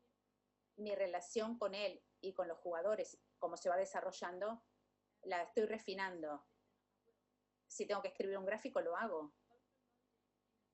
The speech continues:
Pero sobrecargar en una situación estresante no vale la pena,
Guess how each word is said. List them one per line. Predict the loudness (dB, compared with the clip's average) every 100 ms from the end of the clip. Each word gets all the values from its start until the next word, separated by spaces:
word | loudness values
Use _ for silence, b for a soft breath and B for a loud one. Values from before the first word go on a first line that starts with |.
| _ _ 2
Pero | 6 6 4 -2
sobrecargar | -10 0 4 4 4 4 4 4 4 0 -6 _ _ -2
en | 0 0
una | -4 -8 -12
situación | -8 -4 -2 -2 -2 -4
estresante | -2 0 0 -2 -2 -2
no | 2
vale | 2 0 -2
la | 0
pena, | 0 0 -2